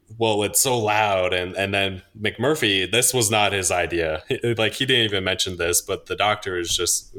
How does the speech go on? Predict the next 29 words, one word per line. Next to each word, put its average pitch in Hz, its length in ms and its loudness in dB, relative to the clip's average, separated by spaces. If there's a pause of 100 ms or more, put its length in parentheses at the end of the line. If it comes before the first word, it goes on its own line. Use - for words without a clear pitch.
going 87 500 0 (560)
with 107 180 -2
this 90 180 0
plan. 85 560 -2
And 82 120 -4
he's 85 180 -4
saying, 82 300 -2
"Yeah, 101 360 0 (140)
nobody 120 320 0
can 104 180 -4
talk 120 360 0
under 98 200 -2
this." 90 260 0
And 92 120 -6
then 90 180 -2 (500)
the 90 600 0
extra 127 360 0
room 127 300 2
is 101 120 0
actually 107 380 0
approved, 120 840 0 (100)
but 104 320 -2
Nurse 120 300 2
Ratched 110 380 0
is 85 160 0
<laughs> - 80 -2
frustrated 90 540 0
by 80 160 -2
this. - 480 0